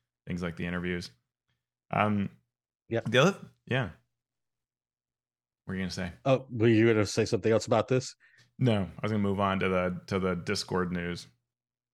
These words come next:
Speaker 2: Okay, go ahead.
Speaker 1: Yeah, so the other thing that came out on the very same day, November fifteenth, was, uh, on the D and D Discord channel, they announced that it's gonna be shutting down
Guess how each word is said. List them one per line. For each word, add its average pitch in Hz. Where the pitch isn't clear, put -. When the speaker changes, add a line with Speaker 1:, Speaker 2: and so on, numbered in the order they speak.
Speaker 2:
Okay, 101
go 87
ahead. 165
Speaker 1:
Yeah, 160
so 147
the 117
other 151
thing 160
that 131
came 120
out 107
on 104
the 98
very 101
same 101
day, 101
November 107
fifteenth, 104
was, 104
uh, 98
on 107
the 123
D 120
and 110
D 107
Discord 131
channel, 104
they 117
announced 104
that 95
it's 208
gonna 117
be 95
shutting 92
down 85